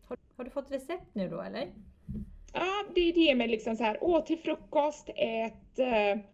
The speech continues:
Speaker 2: tre ägg med liksom två toast och frukt." Och så står det, "Efter träning, en proteinshake,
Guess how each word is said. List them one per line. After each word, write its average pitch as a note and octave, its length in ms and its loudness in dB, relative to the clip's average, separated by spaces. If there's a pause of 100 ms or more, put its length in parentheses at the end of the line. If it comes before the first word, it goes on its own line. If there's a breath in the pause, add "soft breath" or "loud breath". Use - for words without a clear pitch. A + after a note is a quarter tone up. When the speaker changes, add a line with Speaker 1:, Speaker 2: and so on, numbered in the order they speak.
(140)
Speaker 2:
tre C#4 240 0
ägg G#3+ 440 2
med G3+ 200 2
liksom G3+ 380 -2
två G#3 440 6 (260)
toast - 760 2 (100)
och G3 300 0 (120)
frukt." - 500 -6 (720)
Och G#3+ 140 -10
så G#3+ 100 -6
står G#3 200 4
det, F#3 60 6
"Efter - 360 0
träning, A#3 640 2
en G#3+ 140 0
proteinshake, G#3+ 880 4